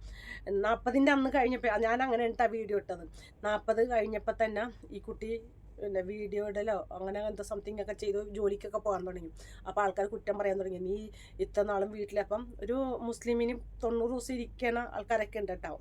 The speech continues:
തൊണ്ണൂറ് ദിവസം ഇരിക്കുക, ചിലവർ ഒരു വർഷം വരെ ഇരിക്കും. പക്ഷെ അതൊന്നും പറഞ്ഞിട്ട് കാര്യമില്ല. ആരോരും ഇല്ലാത്തവരിക്കും നമുക്ക് പോയാലേ പറ്റത്തുള്ളൂ. അപ്പൊ തൊണ്ണൂറ് ദിവസം ഇരിക്കണം, അല്ലെങ്കിൽ മറ-, ഇരിക്കണമെന്നുണ്ടല്ലോ, ഈ ഹി-,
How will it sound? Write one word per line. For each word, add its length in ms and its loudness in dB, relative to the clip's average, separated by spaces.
തൊണ്ണൂറ് 320 -2
ദിവസം 240 -4
ഇരിക്കുക, 240 -2
ചിലവർ 320 4
ഒരു 140 2
വർഷം 300 2
വരെ 200 0
ഇരിക്കും. 320 -4
പക്ഷെ 240 4
അതൊന്നും 280 6
പറഞ്ഞിട്ട് 300 2
കാര്യമില്ല. 340 2
ആരോരും 320 2
ഇല്ലാത്തവരിക്കും 560 2
നമുക്ക് 220 -6
പോയാലേ 320 6
പറ്റത്തുള്ളൂ. 400 -10
അപ്പൊ 220 -4
തൊണ്ണൂറ് 260 2
ദിവസം 220 2
ഇരിക്കണം, 360 0
അല്ലെങ്കിൽ 320 2
മറ-, 220 0
ഇരിക്കണമെന്നുണ്ടല്ലോ, 720 0
ഈ 120 0
ഹി-, 120 -8